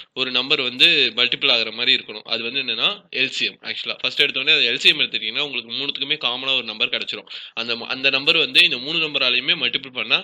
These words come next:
கிடைக்கக்கூடிய நம்பரா இருக்கணும். So, first of all, நம்ம எல் சி எம் கண்டுபிடிச்சுக்கலாம். எல் சி எம் வந்து பாத்தீங்கன்னா என்ன கிடைக்கும்னா, ட்வென்டி ஃபோர், ஃபிஃப்டீன், அடுத்தது தேர்ட்டி சிக்ஸ். So, இந்த மூணுத்துக்குமே தனித்தனியா எல் சி எம் எடுத்துக்கோங்க,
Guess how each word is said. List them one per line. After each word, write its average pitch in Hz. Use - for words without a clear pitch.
கிடைக்கக்கூடிய 117
நம்பரா 110
இருக்கணும். 104
So, 120
first 123
of 151
all, 160
நம்ம 117
எல் 117
சி 151
எம் 139
கண்டுபிடிச்சுக்கலாம். 113
எல் 135
சி 175
எம் 160
வந்து 139
பாத்தீங்கன்னா 120
என்ன 127
கிடைக்கும்னா, 113
ட்வென்டி 123
ஃபோர், 131
ஃபிஃப்டீன், 123
அடுத்தது 117
தேர்ட்டி 113
சிக்ஸ். -
So, -
இந்த 120
மூணுத்துக்குமே 160
தனித்தனியா 165
எல் 123
சி 123
எம் 110
எடுத்துக்கோங்க, 113